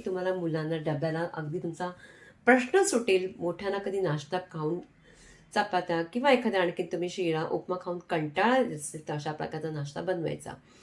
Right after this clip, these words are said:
पटकन सुद्धा बनतो. अगोदर तुम्ही भिजवून ठेवायचा आणि त्याला वेळही लागत नाही. आता आपले ही दोन्ही जिन्नस अगदी रेडी झालेले आहेत.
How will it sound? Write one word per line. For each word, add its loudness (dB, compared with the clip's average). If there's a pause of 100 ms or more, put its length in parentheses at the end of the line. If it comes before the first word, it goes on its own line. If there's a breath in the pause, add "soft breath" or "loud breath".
(320 loud breath)
पटकन 8
सुद्धा 4
बनतो. 2
अगोदर 0
तुम्ही -2
भिजवून 2
ठेवायचा -2
आणि 0 (120)
त्याला -4
वेळही 0
लागत 0
नाही. -10 (600 loud breath)
आता 4
आपले 2
ही 4
दोन्ही 2
जिन्नस -4
अगदी 0
रेडी 0
झालेले 0
आहेत. -2